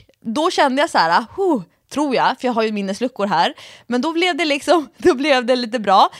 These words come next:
Sen hade jag några skämt, eh, i mitten, eh, som handlade om G H som, eh, lärosäte. Eh, G H är ett lärosäte med högt anseende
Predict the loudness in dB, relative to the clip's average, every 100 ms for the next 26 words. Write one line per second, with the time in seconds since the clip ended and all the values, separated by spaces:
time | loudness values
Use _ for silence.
0 | -20 -6 0 0 0 -2 0 0 0 0
1 | 0 -4 _ -10 -2 2 4 4 4 4
2 | 2 2 0 -2 -4 -4 _ 0 0 -2
3 | -12 -8 -4 0 0 0 0 -2 -2 0
4 | 0 -2 -2 -2 -2 -2 -2 0 0 -2
5 | -4 -4 -4 -6 -4 -2 -2 -2 -2 -4
6 | -4 -2 -2 -2 -2 -2 -2 0 0 0
7 | -2 -4 -4 -2 -4 -4 _ -20 -20 -20
8 | -20 _ -4 2 4 4 2 -2 -8 -4
9 | -2 0 0 2 2 0 0 2 2 0
10 | -2 -2 -2 -6 -6 -6 -6 -6 -6 -6
11 | -8 -4 -4 -6 -10 -10 -8 -6 -6 -6